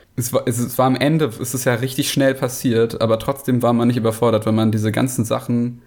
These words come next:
waren halt Callbacks nochmal auf die Sachen, die ganz am Anfang established wurden. Und das ist mir halt in der Szene voll gut aufgefallen. Also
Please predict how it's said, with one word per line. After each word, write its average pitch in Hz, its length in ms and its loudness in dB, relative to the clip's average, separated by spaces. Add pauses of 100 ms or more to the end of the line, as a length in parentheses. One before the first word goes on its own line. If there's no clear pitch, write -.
(220)
waren 117 200 2
halt 113 160 0
Callbacks 120 580 0
nochmal 104 460 2
auf 101 120 -2
die 107 100 -6
Sachen, 110 320 -2
die 107 200 2 (100)
ganz 107 180 -2
am 107 60 -2
Anfang 113 280 0
established 104 500 -2
wurden. 107 220 -2
Und 110 160 -6
das - 240 -14 (240)
ist 123 140 -2
mir 127 100 2
halt 113 120 2
in 120 60 0
der 117 140 2
Szene 127 400 -2
voll 123 200 0
gut 117 140 -6
aufgefallen. 110 540 -2
Also 104 340 -2